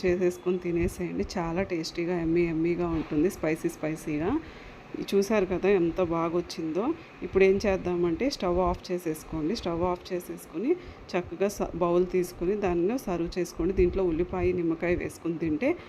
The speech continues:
ఆ టేస్ట్ అసలు చెప్పలేం, చాలా బాగుంటుంది. ఖచ్చితంగా మీరు కూడా ట్రై చేయండి. ఇంకా మన ఛానల్లో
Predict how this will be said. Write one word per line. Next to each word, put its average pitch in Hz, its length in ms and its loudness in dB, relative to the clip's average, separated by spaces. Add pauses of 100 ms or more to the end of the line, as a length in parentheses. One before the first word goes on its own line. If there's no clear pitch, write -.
(240)
ఆ 170 40 -4
టేస్ట్ 180 400 0
అసలు 185 180 0 (100)
చెప్పలేం, 170 380 0 (100)
చాలా 165 280 0
బాగుంటుంది. 160 580 -2
ఖచ్చితంగా 190 480 -2
మీరు 165 240 2
కూడా 180 160 2
ట్రై 165 200 -2
చేయండి. 160 560 -2 (480)
ఇంకా 208 340 2 (360)
మన 180 140 4
ఛానల్లో 190 640 2